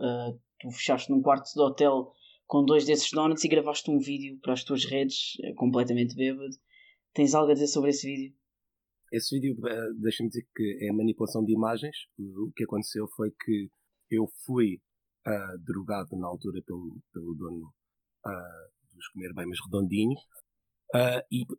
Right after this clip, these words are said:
Speaker 2: pôs-me num quarto e sob chantagem, já falei disso em público, ma-, e, mas pronto, está em tribunal, não quero dar aqui muito, muito, muito, ah, sobre o caso, mas sob chantagem obrigou-me a gravar esse vídeo porque achava que toda a publicidade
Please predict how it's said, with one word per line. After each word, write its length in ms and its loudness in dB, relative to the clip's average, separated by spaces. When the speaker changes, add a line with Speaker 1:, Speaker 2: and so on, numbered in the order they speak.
Speaker 2:
pôs-me 300 2
num 160 6
quarto 400 4
e 260 2
sob 300 4
chantagem, 520 4
já 100 0
falei 220 -2
disso 180 -2
em 60 -2
público, 360 -2
ma-, 100 4
e, 180 0
mas 180 -2
pronto, 180 -4
está 140 0
em 60 2
tribunal, 540 2
não 120 2
quero 200 0
dar 120 2
aqui 160 -2
muito, 600 0
muito, 220 2
muito, 460 -2
ah, 160 2
sobre 240 0
o 60 -2
caso, 340 0
mas 360 -2
sob 300 -2
chantagem 720 0
obrigou-me 580 0
a 40 0
gravar 280 -4
esse 200 -10
vídeo 220 -8
porque 240 -4
achava 440 2
que 240 2
toda 220 4
a 40 4
publicidade 640 2